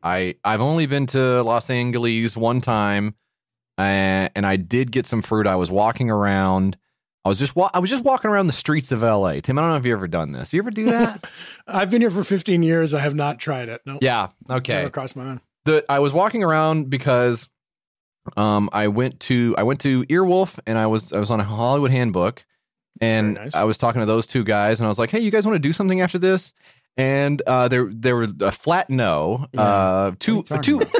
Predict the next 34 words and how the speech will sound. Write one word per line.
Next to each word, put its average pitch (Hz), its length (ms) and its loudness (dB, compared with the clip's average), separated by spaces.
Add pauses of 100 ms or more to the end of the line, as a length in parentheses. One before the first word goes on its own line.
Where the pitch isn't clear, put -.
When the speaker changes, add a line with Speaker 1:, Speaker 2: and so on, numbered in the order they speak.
(160)
Speaker 1:
<laughs> - 220 -4
two - 160 2
hard 202 320 2
no's 110 520 2
from 117 240 0
Hayes 120 240 2
and 110 100 2
Speaker 2:
We're 175 100 4
Speaker 1:
Sean. 95 240 2
Speaker 2:
available, 175 560 0
but 143 180 -6
we 143 100 -12
do 147 200 -8
not 151 180 0 (260)
Speaker 1:
<laughs> 123 100 -6
Speaker 2:
want 262 300 0 (120)
to. 113 260 -14 (240)
Speaker 1:
Can - 240 0
I 240 80 4
tell 254 280 0
you? 269 80 0 (380)
I - 300 2
don't 226 100 0
think 226 160 0
I've 165 120 2
ever 165 180 2
said 160 160 0
this 165 140 -2
before 143 280 0
because 135 300 0
it 131 60 0
is 139 180 0
so 139 320 2
embarrassing, 110 640 0